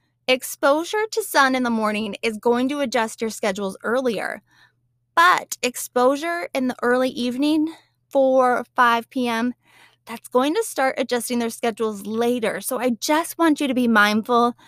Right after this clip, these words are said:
of how you're spending your late afternoon with your little one. Is your routine helping them become more biologically prepared for sleep? If you're going from the outdoors to a screen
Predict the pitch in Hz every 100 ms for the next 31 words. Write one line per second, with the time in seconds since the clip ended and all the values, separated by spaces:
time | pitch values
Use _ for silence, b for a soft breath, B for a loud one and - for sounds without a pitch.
0 | b b b 233 254 247 262 262 269 -
1 | 247 240 233 214 202 196 190 - 208 196
2 | 190 190 196 180 180 - - - _ b
3 | b b _ - 262 269 247 269 254 269
4 | 269 - 277 247 220 214 - - 269 269
5 | 277 262 247 240 - 240 226 220 220 208
6 | - 226 226 247 240 214 202 220 208 208
7 | - 208 208 196 214 220 - 220 220 -
8 | - - _ b b b - 277 277 277
9 | 262 247 240 233 233 226 - - 247 277
10 | - 277 247 240 240 240 - _ _ -
11 | - 320 302 - 269 247 233 220 226